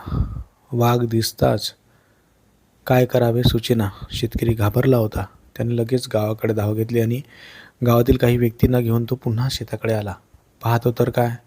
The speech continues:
पुन्हा वाघोबा तिथंच उभा. आलेल्या नागरिकांनी आरडाओरडा केला, मात्र वाघ काही पुढे जायला तयार नव्हता. शेवटी गावकऱ्यांनी याची माहिती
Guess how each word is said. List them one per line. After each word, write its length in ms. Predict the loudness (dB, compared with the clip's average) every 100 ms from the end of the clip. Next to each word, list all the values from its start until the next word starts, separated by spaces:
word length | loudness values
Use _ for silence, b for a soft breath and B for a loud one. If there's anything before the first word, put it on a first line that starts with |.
| _ _ _ -2
पुन्हा 260 | 2 4
वाघोबा 400 | 4 4 2 0
तिथंच 360 | 0 0 -2 -4
उभा. 200 | -4 -4 -6 _ _ B B B B B B B B B -2
आलेल्या 380 | 2 4 4 2
नागरिकांनी 640 | 2 0 0 0 0 -2
आरडाओरडा 680 | -4 -2 0 2 2 2 0
केला, 300 | 0 -2 -2 -8 _ _ _ -2
मात्र 280 | 0 2 4
वाघ 280 | 4 4 2 -4 -20 _ _ -2
काही 180 | -2 0
पुढे 300 | 0 0 2
जायला 260 | 2 2 2
तयार 180 | 2 4
नव्हता. 360 | 2 -2 -4 -6 _ _ _ b b b b b b b -6
शेवटी 580 | 2 4 4 2 0 -6 _ _ _ _ _ _ 0
गावकऱ्यांनी 720 | 2 4 4 2 2 0 -4 -6 _ _ _ _ _ _ _ -4
याची 200 | -2 2
माहिती 540 | 2 2 2 -2 -2